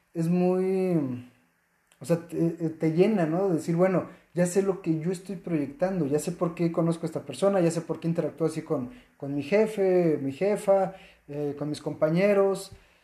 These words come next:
Eh, si tienes pareja en tu relación, dices, "Bueno, ya sé qué me está enseñando, ya sé lo que yo estoy proyectando".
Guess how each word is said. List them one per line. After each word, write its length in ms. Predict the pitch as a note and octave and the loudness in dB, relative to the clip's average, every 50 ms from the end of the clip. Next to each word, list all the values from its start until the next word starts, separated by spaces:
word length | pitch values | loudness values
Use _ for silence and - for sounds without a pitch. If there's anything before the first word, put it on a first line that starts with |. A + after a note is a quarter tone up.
| _ _ _ _ - | _ _ _ _ -8
Eh, 280 | C#3+ C#3+ C#3+ C#3 C#3 C#3+ | -6 -6 -4 -6 -8 -8
si 160 | - - D#3+ | -10 -10 -4
tienes 260 | - F#3 F#3 G3 F#3+ F3 | 0 0 2 2 2 2
pareja 380 | - F3 E3 D#3+ F3 F3 G3+ | 2 4 4 4 4 2 0
en 100 | F#3 F3 | -2 -2
tu 80 | - E3+ | -2 -2
relación, 640 | D3+ D#3 D3 C#3 C#3 C3+ - - F3 F#3+ A3 B3 B3 | 0 0 0 0 -2 -2 -2 0 0 2 2 2 2
dices, 240 | G#3 F3+ E3+ E3 D#3+ | 0 0 0 0 2
"Bueno, 320 | E3 F#3 F#3+ F3+ C#3+ - - - - _ _ - | 2 2 4 2 0 0 -4 -14 -20 _ _ -4
ya 160 | C#3+ F3 F3+ | -2 -2 0
sé 220 | F3 - G3+ F#3+ - | 0 -2 -6 -4 -4
qué 80 | G3+ | -4
me 120 | G3 F#3+ F#3 | -4 -4 -6
está 180 | F3 - F#3+ | -6 -6 -6
enseñando, 600 | F#3 F#3+ F3 - E3+ D#3 D#3+ D#3+ F3 F#3 F#3 E3 | -6 -6 -4 -2 -2 0 2 2 2 2 0 2
ya 160 | C#3+ D3 D#3+ E3 | 2 4 2 2
sé 100 | E3+ F#3 | 2 2
lo 140 | F#3 F3 | 0 0
que 140 | F3+ E3+ D#3 | 0 0 0
yo 80 | D#3+ D#3+ | 0 0
estoy 200 | D#3+ - G3 F3+ | 0 -2 -4 -6
proyectando". 680 | E3+ - E3 D3+ C#3+ C3+ - - F3 F3 F#3 E3+ C3+ | -4 -2 -2 -2 -2 -4 -4 -4 -2 -2 0 -2 -4